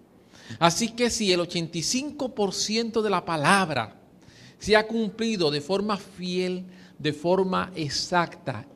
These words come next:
inequívoca, eso me llena a mí de fe, de ánimo para creer que la palabra que falta por cumplirse de que Jesús viene de nuevo,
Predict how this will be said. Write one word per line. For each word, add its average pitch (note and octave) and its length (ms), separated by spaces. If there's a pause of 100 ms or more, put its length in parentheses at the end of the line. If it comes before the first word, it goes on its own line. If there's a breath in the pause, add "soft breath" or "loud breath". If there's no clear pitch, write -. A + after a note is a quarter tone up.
inequívoca, F3 1300 (760 loud breath)
eso E3+ 240
me G3+ 140
llena G#3 260
a F#3 40
mí F#3+ 180
de F3 160
fe, G3 600 (100)
de D3 460
ánimo F#3 640
para B2+ 260
creer F3 640
que D#3 120
la B2+ 240
palabra D#3+ 880
que C3 140
falta E3+ 560
por C#3 200
cumplirse F3+ 840 (320 loud breath)
de D3+ 160
que D3+ 140
Jesús D3 360
viene D#3+ 300
de C3+ 140
nuevo, E3 500